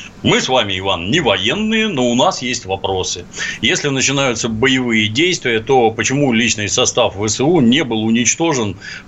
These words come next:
прямо в казармах в день начала специальной военной операции? Вот у меня это вызывает недоумение. Я не понимаю.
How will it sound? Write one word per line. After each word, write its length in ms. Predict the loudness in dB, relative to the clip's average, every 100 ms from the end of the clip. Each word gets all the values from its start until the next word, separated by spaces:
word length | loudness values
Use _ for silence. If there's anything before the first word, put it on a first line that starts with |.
| -2
прямо 360 | 0 0 -4
в 80 | -6
казармах 680 | -4 -2 0 -2 -2 -4 -6
в 120 | -4
день 240 | -2 0
начала 500 | 0 0 2 2 0
специальной 540 | -2 -4 0 0 0 -2
военной 380 | -2 -2 -2
операции? 580 | -2 -2 -4 -2 -2 -2
Вот 360 | 0 0 0 -2
у 60 |
меня 320 | 0 0 0 0
это 160 | -2 -6
вызывает 500 | -4 -2 0 0 0
недоумение. 640 | -2 -2 -2 -2 -2 -2 -2
Я 140 | -2
не 100 | -2
понимаю. 800 | -4 -4 -4 -4 -4 0 0 0